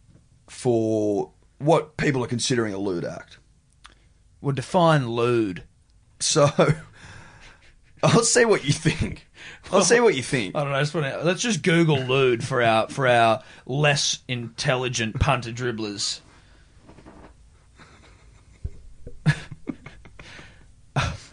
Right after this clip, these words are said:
Speaker 2: Hold on a second there, punters. Lewd.
Speaker 1: Crude and offensive in a sexual way.
Speaker 2: So lewd is purely a sexual term.
Speaker 1: Mm.
Speaker 2: Okay.
Speaker 1: Yeah. But it's crude
Speaker 2: Yeah, it's
Speaker 1: and it's
Speaker 2: crude
Speaker 1: offensive.
Speaker 2: and it's offensive. So Nick's,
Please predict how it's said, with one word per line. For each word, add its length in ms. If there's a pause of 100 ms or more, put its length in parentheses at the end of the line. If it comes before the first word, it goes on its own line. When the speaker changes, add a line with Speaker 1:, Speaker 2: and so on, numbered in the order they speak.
(1700)
Speaker 2:
Hold 180
on 100
a 40
second 320
there, 120
punters. 360 (340)
Lewd. 420
Speaker 1:
Crude 560
and 140
offensive 720
in 120
a 60
sexual 500
way. 300
Speaker 2:
So 240
lewd 340
is 140
purely 460
a 40
sexual 600
term. 420 (100)
Speaker 1:
Mm. 220 (100)
Speaker 2:
Okay. 420 (300)
Speaker 1:
Yeah. 280 (520)
But 120
it's 120
crude 460
Speaker 2:
Yeah, 140
it's 100
Speaker 1:
and 100
it's 80
Speaker 2:
crude 100
Speaker 1:
offensive. 360
Speaker 2:
and 100
it's 100
offensive. 440
So 140
Nick's, 340